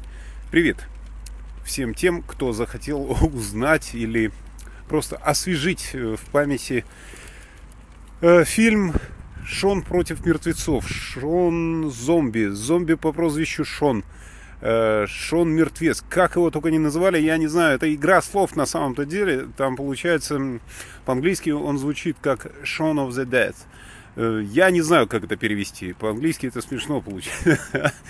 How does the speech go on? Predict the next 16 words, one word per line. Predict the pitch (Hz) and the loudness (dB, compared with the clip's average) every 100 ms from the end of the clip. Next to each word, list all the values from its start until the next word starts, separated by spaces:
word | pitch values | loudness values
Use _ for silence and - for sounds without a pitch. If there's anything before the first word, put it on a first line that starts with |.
| 175 | -14
<laughs> | 160 - | -14 -12
Типа | - 135 139 120 - - - - - | -12 -6 -4 -4 -6 -18 -18 -18 -18
"Шон, | - - 147 143 - - - - - - | -10 -2 0 0 -4 -14 -20 -20 -20 -12
Шон, | - 131 120 104 - - | -6 -4 -4 -8 -12 -14
Шон — | - 147 131 | -6 -2 -2
это | 120 127 | -2 -4
смерть". | - 131 131 - - | -4 -2 -2 -4 -8
Ну, | 117 | -6
я | 143 143 | 0 0
не | 143 | 2
знаю, | 139 156 104 | 2 4 2
что | 92 143 139 - | 0 -4 -6 0
<laughs> | 185 165 - - - - - | 2 2 0 -12 -14 -14 -4
ну, | 143 185 | 2 2
не | 135 151 | 2 2
перевести. | 180 170 175 151 - 104 | 2 2 2 0 -2 -4